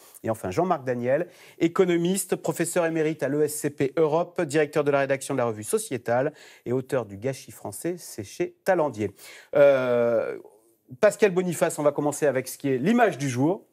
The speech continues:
c'est ce déjeuner. Que, que vous disent ces images d'abord ? On a un Donald Trump assez boudeur, hein, quand on le voit là.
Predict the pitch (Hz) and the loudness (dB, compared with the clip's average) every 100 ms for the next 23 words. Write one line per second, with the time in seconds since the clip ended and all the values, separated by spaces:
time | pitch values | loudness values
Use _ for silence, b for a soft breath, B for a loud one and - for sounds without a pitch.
0 | b b b - 233 - - 135 117 220 | b b b -4 -2 -2 -2 -4 0 0
1 | 160 160 143 170 - _ _ _ _ _ | 2 0 2 0 -2 _ _ _ _ _
2 | _ _ - _ - - 214 170 262 220 | _ _ -20 _ -20 -2 -2 0 0 0
3 | 202 220 254 - 175 160 170 151 123 117 | 0 0 -2 0 -2 0 2 2 2 -2
4 | B B - 254 302 233 196 185 170 214 | B B 0 2 2 4 2 0 0 2
5 | 214 - - 302 - 269 180 147 180 156 | 2 0 -2 -4 -4 -6 -8 -2 2 2
6 | 139 123 123 123 123 110 113 107 | 2 0 -6 -8 -8 -6 -6 -6